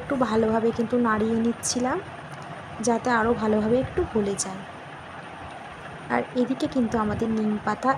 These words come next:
অ্যালোভেরা জেলের কিন্তু সুন্দর একটি স্মুদি পেস্ট হয়ে গেছে। এবার কিন্তু আমরা সোপ পেস্টের মধ্যে কিন্তু অ্যালোভেরা জেল আর নিম পাতার যে আমরা মিশ্রণটি আমরা করেছিলাম সুন্দর করে,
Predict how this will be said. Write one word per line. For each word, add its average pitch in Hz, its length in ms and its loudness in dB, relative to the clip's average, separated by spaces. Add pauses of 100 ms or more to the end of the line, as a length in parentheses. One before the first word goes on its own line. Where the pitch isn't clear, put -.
অ্যালোভেরা 214 500 0 (160)
জেলের 226 400 2
কিন্তু 220 200 0 (140)
সুন্দর 220 320 0 (100)
একটি - 160 -4 (120)
স্মুদি 214 400 -4 (560)
পেস্ট 247 320 4 (100)
হয়ে 226 220 2
গেছে। 220 300 0 (1600)
এবার 254 260 8
কিন্তু 240 280 0
আমরা 214 180 0 (120)
সোপ 220 260 0
পেস্টের 226 380 0 (100)
মধ্যে 202 360 0
কিন্তু 214 260 0 (720)
অ্যালোভেরা 262 420 6 (160)
জেল 262 200 4 (100)
আর 294 60 4 (100)
নিম 220 160 0 (120)
পাতার 226 280 0 (120)
যে 226 100 0 (160)
আমরা 214 240 2 (580)
মিশ্রণটি 240 600 6 (100)
আমরা 233 180 4 (120)
করেছিলাম 233 640 4 (240)
সুন্দর 233 360 4 (140)
করে, 254 140 6